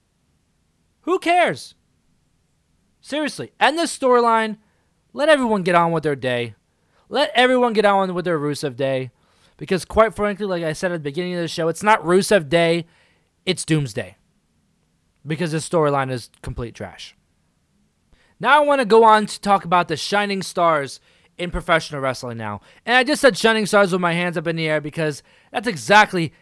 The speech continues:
how I feel about this next topic. A E W Full Gear. Every damn match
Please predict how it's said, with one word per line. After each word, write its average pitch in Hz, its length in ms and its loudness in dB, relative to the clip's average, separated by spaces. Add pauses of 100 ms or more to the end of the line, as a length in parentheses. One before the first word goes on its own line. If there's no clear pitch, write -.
(160)
how 214 180 6
I 185 120 4
feel 214 300 0
about 170 220 -2
this - 180 -8
next 190 320 -4
topic. 156 440 -4 (520)
A 302 300 4
E 294 240 -2
W 214 580 2 (240)
Full 214 280 4
Gear. 143 420 -4 (1120)
Every 370 320 2
damn 294 380 2
match 240 380 2